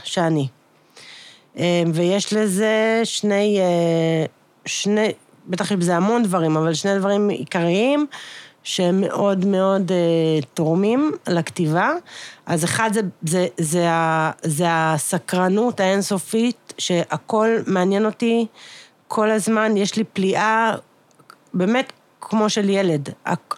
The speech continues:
הכל מפליא אותי, אני יוצאת, יוצאת החוצה לרחוב, הכ-, הכל מפליא אותי, כל מפגש עם בן אדם,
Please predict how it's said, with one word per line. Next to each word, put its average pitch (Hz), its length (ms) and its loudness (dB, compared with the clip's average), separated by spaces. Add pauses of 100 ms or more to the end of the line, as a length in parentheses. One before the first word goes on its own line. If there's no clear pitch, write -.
הכל 254 320 0
מפליא 196 300 0
אותי, 175 220 0
אני 175 120 2
יוצאת, - 260 -2 (800)
יוצאת 233 340 -2
החוצה 247 380 0
לרחוב, 208 240 0
הכ-, - 400 -4
הכל 233 300 0
מפליא 202 300 0
אותי, 175 220 -2
כל 220 180 0
מפגש 208 580 0
עם 208 120 2
בן 190 120 0
אדם, 202 520 2